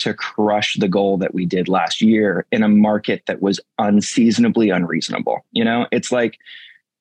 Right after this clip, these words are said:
it's asking the people at Salesforce to hit their twenty twenty-one targets, even though their book of business is melting. You know, Zillow Salesforce originally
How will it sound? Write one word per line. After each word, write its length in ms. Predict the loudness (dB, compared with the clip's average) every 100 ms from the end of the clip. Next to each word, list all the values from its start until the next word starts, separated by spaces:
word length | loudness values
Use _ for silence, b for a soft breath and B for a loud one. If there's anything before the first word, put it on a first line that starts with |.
| -4
it's 200 | -4 -2
asking 480 | -4 -4 -2 0 2
the 80 | 2
people 420 | 2 0 2 0
at 140 | -2 -2
Salesforce 800 | 0 2 2 0 0 0 0 -2
to 100 | -2
hit 260 | -2 -2
their 140 | -2 -2
twenty 320 | 0 0 0
twenty-one 560 | 0 2 2 2 0 -2
targets, 440 | -2 0 0 0 0
even 240 | 2 2
though 140 | 2
their 100 | 0
book 180 | 0 -2
of 120 | -2
business 360 | -2 -2 -2 -2
is 120 | -4
melting. 400 | -4 -6 -8 -10 _
You 120 | -2
know, 160 | 0 -2 B B B 0
Zillow 640 | 2 2 4 4 2 0
Salesforce 960 | -4 -2 0 0 -2 -2 -2 -2 -6 -12 _ _
originally 600 | 0 2 2 2 2 2